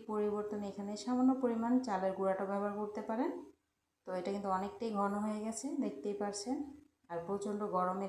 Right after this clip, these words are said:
লাউ খেলে কিন্তু শরীরে অনেক ঠান্ডা থাকে। চাইলে কিন্তু এরকম পায়েস রান্না করে ফ্রিজে রেখে ঠান্ডা ঠান্ডা খেতে পারেন। এটা কিন্তু সবারই খুব পছন্দ হবে। দেখলে বুঝতে পারছেন এটা একদম ঘন হয়ে গেছে। তো এটা কিন্তু এখন নামিয়ে আমি ফ্রিজে রেখে দেবো।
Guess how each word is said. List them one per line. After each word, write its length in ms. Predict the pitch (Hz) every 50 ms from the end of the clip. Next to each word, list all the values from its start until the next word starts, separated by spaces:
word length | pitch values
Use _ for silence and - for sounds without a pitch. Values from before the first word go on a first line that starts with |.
| 180
লাউ 140 | 175 175 170 175
খেলে 180 | - 202 190 190
কিন্তু 180 | 185 196 190 196
শরীরে 260 | - 196 190 185 190
অনেক 180 | 185 190 190 -
ঠান্ডা 260 | - 196 180 180 180 185
থাকে। 240 | 196 196 - - 277 - - - - - - _ _ _ _ -
চাইলে 220 | - 190 180 175 180
কিন্তু 200 | 175 196 185 180 185
এরকম 240 | 180 180 196 202 202 -
পায়েস 240 | 190 180 185 190 - -
রান্না 260 | - 180 180 175 180 185
করে 200 | - 185 190 196
ফ্রিজে 360 | - - 175 170 170 - 190
রেখে 220 | 180 180 180 190 185 -
ঠান্ডা 260 | 190 185 175 175 185
ঠান্ডা 260 | 180 196 190 190 196 190
খেতে 260 | - 202 190 - 190
পারেন। 280 | - 196 196 220 277 - - - - - _ _ _
এটা 120 | - 170 175
কিন্তু 160 | 175 185 202 190 -
সবারই 280 | 190 175 175 180 180 175
খুব 120 | 214 202 -
পছন্দ 340 | 190 185 190 - 202 202 202
হবে। 260 | 214 208 214 214 247 311 285 - - - - 180
দেখলে 240 | 180 175 - - 185 190 - -
বুঝতে 260 | - 180 - - 214
পারছেন 340 | - 208 208 202 - - 277 285 254
এটা 180 | - - 185 - - - - _ -
একদম 240 | 165 160 - 170 175 175
ঘন 240 | 175 175 170 165 170 185 185
হয়ে 160 | 196 196 196 196
গেছে। 260 | 202 208 - - 262 349 - - - - _ _ _ _ _ -
তো 20 | 196
এটা 220 | 185 180 175 190 190
কিন্তু 180 | 185 202 190 202
এখন 160 | 190 196 196 190
নামিয়ে 340 | 180 170 165 165 180 190 196
আমি 120 | 196 202 202
ফ্রিজে 340 | 196 - 185 185 - 202 190
রেখে 200 | 202 202 208 202
দেবো। 220 | - 208 208 247